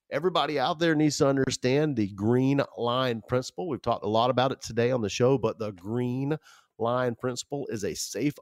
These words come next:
money strategy that's going to make sure you are successful, uh, during the road to retirement journey. Ask us about it. So right now, folks, if you've been listening today, okay, we've talked a lot about, uh,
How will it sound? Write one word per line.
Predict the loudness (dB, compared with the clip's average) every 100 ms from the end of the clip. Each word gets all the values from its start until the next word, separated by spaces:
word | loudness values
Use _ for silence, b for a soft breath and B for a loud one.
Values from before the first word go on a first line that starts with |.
| _
money | -4 -4 -4
strategy | -8 -12 -8 -4 -2 -2 -2 -4 b b b -12
that's | -10
going | -4 -2 -2 -4
to | -2 0 0 -4 _
make | -4 -4 -4
sure | -4 -2
you | -2 -2
are | -4
successful, | -6 -8 -8 -6 -4 -4 -2 -2 b b b -6
uh, | -2 -2
during | 0 0 2
the | 2
road | 4 4
to |
retirement | 2 0 0 0
journey. | 0 0 -2 -6
Ask | -6 -4 -2 -2
us | -2 0
about | 0 2 2
it. | -2 -6 B B
So | B 0
right | 0 0 -2 -4
now, | -6 -6 -4 -4 -8 _
folks, | -2 -2 -2 -8 -12 _ _ _ -20 _ _ _ _
if | -10 -6
you've | 0
been | 4 4
listening | 2 0 -6 -6
today, | -10 -12 -16 -10
okay, | -8 -2 -2
we've | -2 -4
talked | -2 -2
a | -2
lot | -2 -2
about, | -4 -8 -10 b b b
uh, | -10